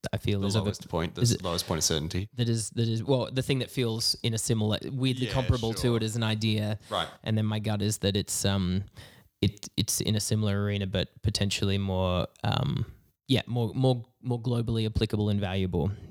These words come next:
Speaker 2: Mm, I definitely wouldn't wanna live in a society that had geoengineering but no authority. <laughs> Like, im-, im-, imagine what
Speaker 1: Sure.
Speaker 2: nightmares could be wreaked.
Speaker 1: Sure. So, uh, imprisonment and lunch. What's your instinctual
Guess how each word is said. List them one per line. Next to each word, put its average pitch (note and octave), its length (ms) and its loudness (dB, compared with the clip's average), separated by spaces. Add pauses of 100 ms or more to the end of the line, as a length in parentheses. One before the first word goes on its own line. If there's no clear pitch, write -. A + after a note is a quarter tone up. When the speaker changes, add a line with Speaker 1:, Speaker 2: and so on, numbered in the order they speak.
Speaker 2:
Mm, A2 320 0
I B2 80 2
definitely D3 280 0
wouldn't C3 260 0
wanna A2 160 4
live G#2 120 2
in G#2 60 2
a G2+ 60 0
society G2 540 0
that F#2 160 -4
had G2+ 400 -2 (380)
geoengineering F#2 840 0
but - 140 -4
no F2+ 240 4
authority. D#2+ 680 -2
<laughs> B2+ 60 -12
Like, G#2+ 260 -8
im-, B2+ 240 4 (480)
im-, C3+ 240 0
imagine C3+ 400 2
what A#2+ 80 -6
Speaker 1:
Sure. A2+ 260 2
Speaker 2:
nightmares G2+ 440 -2
could G#2 180 -4
be F#2 140 0
wreaked. F2 480 -2
Speaker 1:
Sure. G2+ 500 0 (240)
So, G#2+ 540 2 (400)
uh, A2 300 2
imprisonment C3+ 720 0
and A2 200 0
lunch. A2 360 0
What's - 200 0
your A2 120 2
instinctual A2 600 0